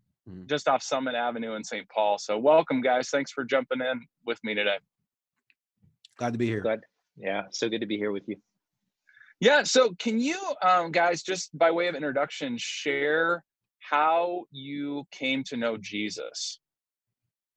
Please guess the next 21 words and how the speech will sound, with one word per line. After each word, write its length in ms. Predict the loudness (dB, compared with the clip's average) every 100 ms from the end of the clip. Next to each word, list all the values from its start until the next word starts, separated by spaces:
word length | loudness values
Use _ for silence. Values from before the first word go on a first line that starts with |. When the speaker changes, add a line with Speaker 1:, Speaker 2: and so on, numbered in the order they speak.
| _ _ _ -6 -4 0
Speaker 2:
Kenny, 200 | 2 4 6
why 100 | 6
don't 160 | 4
you 100 | 0
jump 320 | 2 2 2
in? 220 | 0 0 -4
Speaker 1:
Yeah. 140 | -10 -12
Speaker 2:
Start 360 | -2 4 6
off, 240 | 6 2 -2
man. 220 | -6 -2
Give 160 | 0 0
us 160 | -2
the, 280 | 0 0 0
Speaker 1:
<clears throat> 460 | -4 -6 -12 _ -10
Speaker 2:
the, 280 | -6 -4 -6
you 120 | -6
know, 140 | -6 -8 _ _ _ _ _
minute 160 | -2 0
Speaker 1:
Absolutely. 220 | 0 0
Speaker 2:
version. 420 | -2 -2 -6 -8 -10 _ _ _ _ _ -2
Speaker 1:
Uh, 280 | 2 2